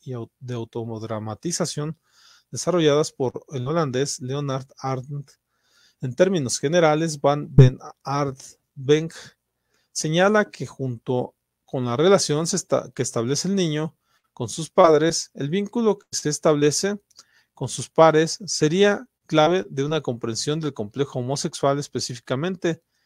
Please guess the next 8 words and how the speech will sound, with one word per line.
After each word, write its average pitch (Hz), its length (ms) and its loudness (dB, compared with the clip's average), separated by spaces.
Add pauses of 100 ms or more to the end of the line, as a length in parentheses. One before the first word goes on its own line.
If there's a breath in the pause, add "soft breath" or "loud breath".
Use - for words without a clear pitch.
(380)
en 120 120 -6
la 117 100 -4
fase 160 580 0
preadolescente 135 1300 -2
del 113 120 -4
desarrollo. 135 580 -2 (1500)
Van 180 300 4
den 202 260 4